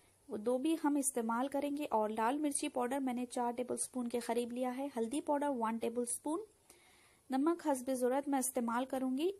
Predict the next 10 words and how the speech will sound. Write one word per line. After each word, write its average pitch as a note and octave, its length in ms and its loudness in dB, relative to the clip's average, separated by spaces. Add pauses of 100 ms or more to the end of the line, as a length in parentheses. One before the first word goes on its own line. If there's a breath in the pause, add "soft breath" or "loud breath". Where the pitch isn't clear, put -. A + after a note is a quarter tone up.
around A#3+ 520 0 (100)
टू D4+ 160 2
टेबलस्पून B3+ 600 0
इस्तेमाल A3 460 -4
करूँगी। C4 420 -2 (1120 soft breath)
ये C#4 300 2
हरा A#3+ 280 2
मसाला C#4 400 4
है, D4 200 2
इसमें C4+ 300 0